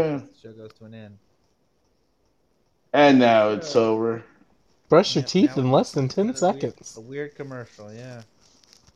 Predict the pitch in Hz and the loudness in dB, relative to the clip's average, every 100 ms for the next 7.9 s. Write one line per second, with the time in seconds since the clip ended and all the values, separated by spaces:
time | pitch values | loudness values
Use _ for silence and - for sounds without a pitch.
0 | _ _ _ _ _ _ _ _ _ _ | _ _ _ _ _ _ _ _ _ _
1 | _ _ 127 127 - 113 113 - 104 117 | _ _ 2 4 4 2 2 -2 -4 2
2 | 113 117 117 127 139 151 202 190 190 220 | 4 6 2 4 6 8 8 8 10 10
3 | 233 196 180 - - - _ - 151 151 | 10 8 4 -2 -16 -20 _ 2 4 6
4 | 151 143 135 - - 185 208 214 190 - | 4 2 -2 -4 2 4 6 6 6 4
5 | 190 202 170 170 196 175 131 139 160 - | 2 4 6 6 6 4 2 2 -2 -8
6 | _ _ 110 113 113 117 - 131 170 185 | _ _ -8 -6 -6 -8 -2 4 6 4
7 | 180 185 170 165 165 180 190 - | 6 6 6 8 6 6 0 -12